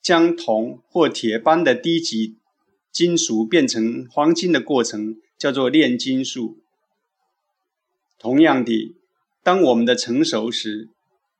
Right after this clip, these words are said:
欲望的基本感觉会转化为爱，这是我们能够拥有的最高情感。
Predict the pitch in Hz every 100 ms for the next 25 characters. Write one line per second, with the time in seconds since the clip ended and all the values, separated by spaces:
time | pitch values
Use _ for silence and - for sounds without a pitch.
0 | _ _ - 180 156 147 123 117 - 170
1 | 156 123 123 101 98 104 107 131 120 135
2 | 101 95 131 107 101 - 127 98 _ _
3 | _ _ _ _ _ _ _ - 175 175
4 | 151 117 110 120 120 123 131 151 160 131
5 | 151 170 170 117 101 107 - 156 120 131
6 | 127 127 - 107 110 117 107